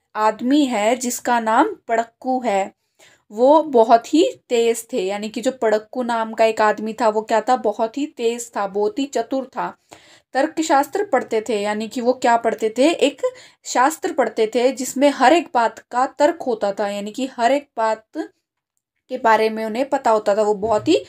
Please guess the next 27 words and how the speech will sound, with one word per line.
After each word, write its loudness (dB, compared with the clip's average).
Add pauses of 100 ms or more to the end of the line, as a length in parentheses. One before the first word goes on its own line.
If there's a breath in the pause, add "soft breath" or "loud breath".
(280 loud breath)
तेज -2
थे, -2
दिमागदार 2
थे। -6
जहाँ 4
ना 4
कोई 2
बात, -2 (560 soft breath)
वहाँ 4
भी 4
नई -4
बात 2
गढ़ते 0
थे, 0
यानी -2
कि -2
जहाँ 0
पर 4
कोई 0
भी 4
बात 2
नहीं -4
होती -4
थी, -2
वहाँ 0
पर 2
वो 2